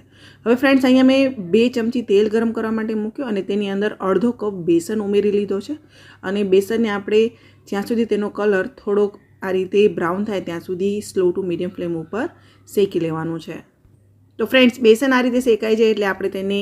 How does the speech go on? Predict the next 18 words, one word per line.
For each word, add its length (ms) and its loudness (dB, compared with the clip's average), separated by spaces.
એક 220 -2
બાઉલમાં 380 -2
કાઢી 240 -4
લઈએ 260 -2
અને 140 0
ફરીથી 560 0
પેનમાં 420 4
આપણે 240 0
અહીંયા 240 0
બે 100 10
ટેબલ 340 4
સ્પૂન 240 -8
જેટલું 300 -2
તેલ 240 -2
ગરમ 260 -4
કરવા 220 -4
માટે 180 -8
મૂકીએ. 380 -8